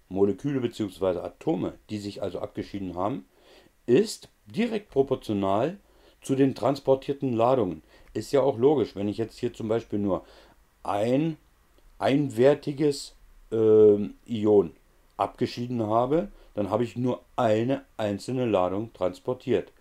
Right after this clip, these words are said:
Habe ich zwei abgeschieden, habe ich zwei transportiert und so weiter und so fort.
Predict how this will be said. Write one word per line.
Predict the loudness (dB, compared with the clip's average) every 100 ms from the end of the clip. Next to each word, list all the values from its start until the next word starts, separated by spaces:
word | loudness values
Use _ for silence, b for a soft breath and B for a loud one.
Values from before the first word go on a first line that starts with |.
| b b b
Habe | -4 -4
ich | 0
zwei | 2 4
abgeschieden, | 2 -6 -6 -4 -2
habe | -4
ich | -2
zwei | -2
transportiert | -2 -6 -6 -8 -8 -8
und | -6
so | 0
weiter | 2 2
und |
so | -4
fort. | -6 -6